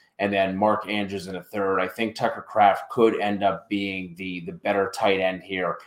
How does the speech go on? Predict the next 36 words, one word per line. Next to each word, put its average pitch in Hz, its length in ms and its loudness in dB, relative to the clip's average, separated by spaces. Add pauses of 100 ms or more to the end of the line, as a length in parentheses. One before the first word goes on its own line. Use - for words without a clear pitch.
(220)
and 98 100 -4
the 101 60 -4
guy 98 240 6
that 98 120 0
we 95 120 -4
wanna 92 240 -4
go 92 280 -2
after. 87 500 0 (360)
Um, 85 560 0 (640)
so - 200 0
wanted 101 180 2
to 92 120 -6
throw 98 300 0
him 95 180 -2
out 90 220 2
there, 95 200 0
Kev. 98 260 0
Are - 20 -2
there 98 240 -2
any 110 260 0
other 101 180 2
names? 98 380 -2
There's 95 220 -6
obviously, 95 520 0
uh, 85 60 -4
th-, 82 180 -8
there's 117 200 -2
some 123 120 2
more 139 260 8
that 117 120 4
are 113 80 2
interesting 107 460 -4
to 101 100 -10
me, 95 240 -4
but, 87 380 0 (340)
uh, 87 280 4